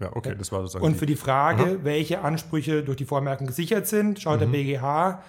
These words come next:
Speaker 2: acht fünfundachtzig Absatz zwei, du hast ihn vorhin vorgelesen, auf die Bewilligung ab, die beim Grundbuchamt liegt, auf die im Eintragungsvermerk der Vormerkung verwiesen wird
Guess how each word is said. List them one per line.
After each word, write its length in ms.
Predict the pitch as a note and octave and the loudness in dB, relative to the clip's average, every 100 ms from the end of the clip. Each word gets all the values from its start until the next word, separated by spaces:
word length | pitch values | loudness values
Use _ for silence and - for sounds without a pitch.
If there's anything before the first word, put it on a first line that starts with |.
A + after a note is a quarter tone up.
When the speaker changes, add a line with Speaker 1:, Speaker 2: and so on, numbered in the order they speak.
| - - | -20 -4
Speaker 2:
acht 200 | C#3+ C3 | -2 -2
fünfundachtzig 560 | - D#3+ E3+ D3+ D3+ F#3 | 0 0 2 0 0 -2
Absatz 300 | C#3 C3+ - | -4 -4 -2
zwei, 320 | - D3+ F3 | 0 2 2
du 100 | D#3+ | 0
hast 160 | D3 D3 | 0 0
ihn 80 | |
vorhin 220 | C3 C#3+ C3 | 0 0 0
vorgelesen, 760 | D3 D3 D#3 D3+ D3+ D#3+ D#3+ - - - | 0 0 0 0 2 2 0 -4 -20 -18
auf 340 | - C#3 C#3 - | -2 0 0 0
die 300 | D#3 D3+ D3 - _ _ | 2 2 0 -6 _ _
Bewilligung 840 | - C3 D#3+ F3 F3 E3+ F3 F#3 - | -2 2 4 2 2 2 2 -2 0
ab, 260 | D3+ D#3 | 0 0
die 80 | D#3 | 0
beim 160 | C#3 C3 | 0 2
Grundbuchamt 640 | D#3 D3+ D#3 C3+ C#3+ C#3 | 0 -2 -2 0 0 2
liegt, 340 | D3+ D#3 - - - - - | 2 2 0 -16 -20 -20 -2
auf 220 | C#3 C3+ | 0 2
die 100 | D#3 | 2
im 100 | D3+ | 2
Eintragungsvermerk 800 | F#3 C#3+ C#3+ D3 D3 C#3+ D3 C#3+ | 2 0 2 2 2 0 2 2
der 100 | C#3 | 0
Vormerkung 440 | D3 C#3+ C#3 C#3 | 0 2 2 0
verwiesen 480 | C3+ C3+ D3+ D3+ D3+ | -2 0 2 2 2
wird 280 | C#3+ C#3+ | 2 2